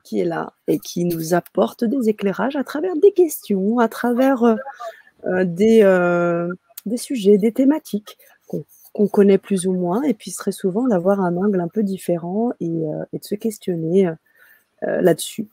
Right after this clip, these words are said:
Donc, c'est toujours un, un, un bon éclairage que tu nous apportes là, euh, Robert. Alors, avant de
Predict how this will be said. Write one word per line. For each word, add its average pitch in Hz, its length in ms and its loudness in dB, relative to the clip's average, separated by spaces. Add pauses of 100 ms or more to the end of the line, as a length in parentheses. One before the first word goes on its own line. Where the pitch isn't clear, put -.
(120)
Donc, 160 160 -2
c'est - 160 -6
toujours 208 380 -6 (160)
un, 160 280 -6 (360)
un, - 120 -6 (240)
un 170 100 -2
bon 220 220 6
éclairage 180 540 2
que - 80 -8
tu - 120 -8
nous 160 200 -4
apportes 160 380 -6
là, 160 320 -6
euh, 147 240 -6 (120)
Robert. 196 320 4
Alors, 160 180 2 (240)
avant 202 220 6
de 185 300 8